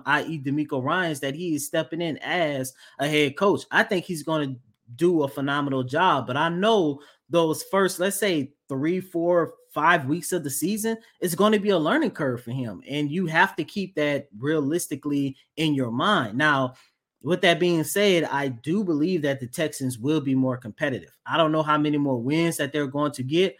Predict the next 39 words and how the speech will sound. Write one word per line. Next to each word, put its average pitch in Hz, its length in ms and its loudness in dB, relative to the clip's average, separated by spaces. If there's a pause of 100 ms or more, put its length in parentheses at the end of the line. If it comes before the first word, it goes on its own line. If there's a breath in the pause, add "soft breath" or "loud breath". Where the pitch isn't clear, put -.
(180 soft breath)
I 120 60 -8
hope 170 260 0
it's 170 140 -2
en-, 135 180 0 (100)
I 135 80 0
hope 240 240 4
it's 247 120 2
more 208 180 8
than 135 120 2
four, 214 460 6 (240 soft breath)
and 147 120 2
I 143 60 4
hope 220 220 6
it's 202 120 4
enough 190 280 6
where 175 140 4
we 202 140 4
don't 175 160 6
look 190 180 4
back 185 200 2
at 180 120 2
that 160 160 0
first 196 240 4
round 175 280 4
pick 220 180 -2
we 180 80 0
gave 185 340 4
Arizona 180 520 6
and 165 80 0
say, 180 180 4
"Ooh, 403 280 4 (280 loud breath)
boy, 330 240 10
maybe 349 240 8
we 311 160 4
should 285 180 4
have 208 80 2
kept 277 300 6
that 285 260 6
one." 302 200 6